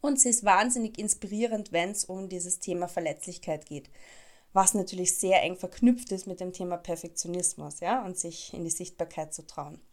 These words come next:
Und ihrer Forschung zufolge ist der Mut zur Verletzlichkeit aber eine ganz grundlegende Fähigkeit, die wir zu einem erfüllten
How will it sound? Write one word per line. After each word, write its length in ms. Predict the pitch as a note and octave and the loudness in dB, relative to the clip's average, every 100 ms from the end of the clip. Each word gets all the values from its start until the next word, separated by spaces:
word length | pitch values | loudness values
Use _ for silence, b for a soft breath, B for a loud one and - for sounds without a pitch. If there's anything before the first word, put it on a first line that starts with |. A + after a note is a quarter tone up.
| b b b b b b b b b | b b b b b b b b b
Und 200 | - A#3 | 6 6
ihrer 220 | A#3 C4 D4 | 8 6 6
Forschung 520 | A#3 A3 - E4 D#4+ | 6 6 6 4 2
zufolge 580 | C#4+ - A#3+ A#3 D4 D4+ D4 C4 | -2 0 4 6 6 4 2 0
ist 480 | B3+ B3+ - - - | 4 4 4 2 6
der 60 | |
Mut 360 | B3+ B3 D4+ E4 | 8 6 4 2
zur 120 | D#4 | 0
Verletzlichkeit 840 | D4 B3 G3+ G#3 C#4 B3+ C4+ B3+ | 0 4 4 2 -2 0 2 4
aber 140 | A3 A#3+ | 2 -2
eine 120 | A#3+ | -4
ganz 460 | A#3+ - C#4+ D#4 - | -6 -4 0 2 0
grundlegende 720 | - C#4+ F#4 C#4+ C4 B3+ B3+ | 2 2 2 2 2 2 -2
Fähigkeit, 880 | - F#3+ D4+ - - B3 A#3+ - - | -2 -4 -4 -4 2 4 4 -2 -2
die 80 | |
wir 140 | A#3 B3 | -4 -2
zu 100 | A#3+ | -2
einem 220 | A3 A3 | -4 -4
erfüllten 1000 | A3 - A#3+ D4 E4 - C4 C4 C4+ B | -6 0 4 4 4 0 0 2 0 B